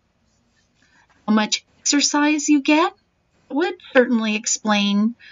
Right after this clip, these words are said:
to a certain extent, uh, how much you weigh. Would it explain a hundred percent of the variability in people's weights? No, because we've already said that calories would be a part of the equation as well.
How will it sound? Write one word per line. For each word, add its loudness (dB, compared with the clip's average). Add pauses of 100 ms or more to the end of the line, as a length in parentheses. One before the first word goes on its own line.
(180)
to 6
a 2
certain -2
extent, -2 (100)
uh, -4
how -2
much -2
you -4
weigh. -2 (440)
Would 2
it -2
explain -2
a -6
hundred 4
percent 0
of -2 (180)
the 2
variability 2
in 0
people's -2
weights? 0
No, 0 (380)
because 2
we've 2
already 2
said 0
that -4
calories -4
would -4
be -6
a -6
part -4
of -8
the -4
equation -2
as -2
well. 0